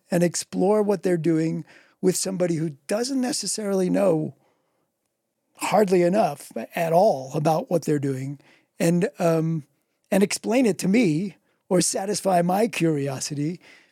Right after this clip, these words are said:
Um, and, and I think the reason for that is, you know, in some ways back to the college model, right? I mean,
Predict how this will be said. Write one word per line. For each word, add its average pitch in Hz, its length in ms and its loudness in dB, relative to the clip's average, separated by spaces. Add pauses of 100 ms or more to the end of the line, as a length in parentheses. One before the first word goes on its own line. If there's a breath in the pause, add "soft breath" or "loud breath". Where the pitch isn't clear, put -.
(240 soft breath)
Um, 160 460 0 (1040)
and, 202 220 0 (280)
and 208 120 0
I 208 80 0
think 311 220 -2
the 226 100 0
reason 220 240 0
for 208 140 -4
that 202 160 2
is, 175 200 -2 (420)
you 180 100 -4
know, 151 160 0
in 156 100 -2
some 170 220 -4
ways 156 360 -2
back 131 600 -6
to - 80 -6
the 151 120 -2
college 175 540 -2
model, 139 320 -4
right? 147 340 -4
I 170 40 -6
mean, 147 300 -2